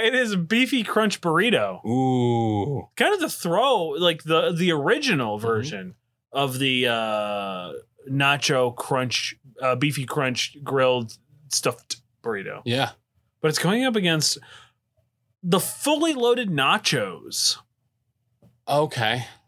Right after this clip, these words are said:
Speaker 1: Which was pretty much just, like, a bunch of bullshit on their chips.
Speaker 2: Yeah.
Speaker 1: Also, I'm gonna
Speaker 2: It was, it was pretty much like, put some chips on the bottom and then one of everything.
Speaker 1: Yeah, pretty much.
Speaker 2: It had beans, lettuce,
Speaker 1: Yep.
Speaker 2: rice,
Speaker 1: Beef.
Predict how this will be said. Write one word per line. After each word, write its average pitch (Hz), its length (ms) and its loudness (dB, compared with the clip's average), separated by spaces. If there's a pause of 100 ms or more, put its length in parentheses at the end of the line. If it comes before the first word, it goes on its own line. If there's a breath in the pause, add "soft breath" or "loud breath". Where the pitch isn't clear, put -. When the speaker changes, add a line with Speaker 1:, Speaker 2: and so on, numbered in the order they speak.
(600)
Speaker 1:
Which 226 160 0
was 262 180 2
pretty 320 280 2
much 294 260 2
just, 226 240 0
like, 196 220 2
a 170 80 2
bunch 160 280 0
of 143 200 -2
bullshit 143 520 2
on 123 220 -2
their 113 140 -2
chips. - 560 -4 (160)
Speaker 2:
Yeah. 113 340 2 (440)
Speaker 1:
Also, 262 340 2
I'm 285 60 -2
gonna 262 140 0
Speaker 2:
It 196 40 4
was, 196 120 2
it 180 120 0
was 180 140 0
pretty 185 200 2
much 151 240 2
like, 143 220 2
put 240 140 0
some 247 120 0
chips 180 220 0
on 165 100 0
the 165 80 0
bottom 156 320 2
and 220 300 0
then 208 180 4
one 127 160 0
of 98 80 -4
everything. 98 560 -4
Speaker 1:
Yeah, 170 220 2
pretty 160 220 0
much. 120 440 -4
Speaker 2:
It 160 80 -2
had 147 220 -2
beans, 120 480 -2
lettuce, 117 480 0
Speaker 1:
Yep. 165 140 2
Speaker 2:
rice, 113 760 -2
Speaker 1:
Beef. 127 340 -2